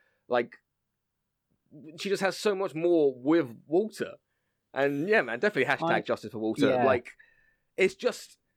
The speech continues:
Speaker 1: <sighs> as I say, I can't, I can't, I don't know how to describe this movie, 'cause as I say, there's two stories that I feel just don't, they pick up basically right in the middle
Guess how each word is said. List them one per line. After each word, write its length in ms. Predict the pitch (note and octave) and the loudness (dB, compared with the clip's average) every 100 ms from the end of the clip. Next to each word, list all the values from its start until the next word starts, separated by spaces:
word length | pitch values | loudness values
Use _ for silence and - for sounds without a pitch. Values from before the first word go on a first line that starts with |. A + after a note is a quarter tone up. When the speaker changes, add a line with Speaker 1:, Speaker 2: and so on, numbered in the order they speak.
| _ _ _ _ _ _ _ | _ _ _ _ _ _ _
Speaker 1:
<sighs> 880 | - - - - _ _ _ _ _ | -18 -18 -20 -20 _ _ _ _ _
as 120 | D#3+ D3 | -10 -2
I 100 | F3 | -2
say, 20 | |
I 40 | |
can't, 200 | - - | 0 0
I 60 | D#3 | -2
can't, 300 | - F#3+ E3 | 0 -2 0
I 60 | D#3+ | 0
don't 120 | F3+ | 2
know 40 | E3+ | 2
how 40 | |
to 60 | D#3+ | 0
describe 320 | - D#3+ E3 | 0 0 0
this 120 | C#3 | 0
movie, 200 | D#3+ D3+ | 0 0
'cause 120 | A#2 | -2
as 140 | C3+ D3 | -4 0
I 60 | |
say, 60 | C#3 | 0
there's 160 | A#2+ C3+ | 0 -4
two 240 | - F#3 | -2 -4
stories 500 | - F#3+ F#3+ D#3+ A2+ | -2 2 4 4 2
that 80 | A2+ | 0
I 60 | A#2 | 0
feel 280 | - A#2 G#2+ | 0 0 0
just 180 | B2 - | -4 0
don't, 280 | D#3 D3 - _ _ | 0 0 -10 _ _
they 120 | C3 C#3+ | -2 -2
pick 280 | - D#3 | -2 -2
up 140 | E3 - | -2 -2
basically 400 | C#3+ C3 B2+ A#2+ | -4 -4 -4 -4
right 280 | B2 D#3 D3+ | 0 0 0
in 100 | C#3+ | -2
the 60 | |
middle 480 | C#3 E3 C3 D2+ A2 | 0 0 -2 -8 -16